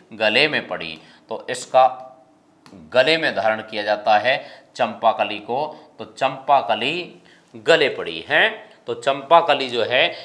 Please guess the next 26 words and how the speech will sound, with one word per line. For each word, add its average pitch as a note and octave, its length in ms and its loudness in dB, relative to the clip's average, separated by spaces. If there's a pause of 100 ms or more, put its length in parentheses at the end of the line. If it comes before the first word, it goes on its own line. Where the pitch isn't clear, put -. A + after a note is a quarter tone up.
(140)
ये B2+ 140 -2
गले A2+ 280 0
में B2 180 -4
धारण G#2+ 320 -2
की G2 180 -16
जाती F#2 360 -6
है, C#3 220 -2 (380)
ध्यान C#3 220 -2
रखना। A#2 380 -2 (360)
तो B2 60 -4
आभूषणों C3 640 0
में D3 140 -6
कौन C#3+ 260 -4
सा D3 140 -2
आभूषण C3 400 -4
है C#3 120 -4
सिर C#3 240 -8
का C3 180 -2
नहीं A#2+ 240 -6
है? D3 160 -4 (280)
तो B2+ 60 -10
ये C3 100 -4 (220)
तीनों C#3+ 280 -6
जो D#3+ 160 -6
आभूषण A2+ 640 -4
हैं, B2 460 -4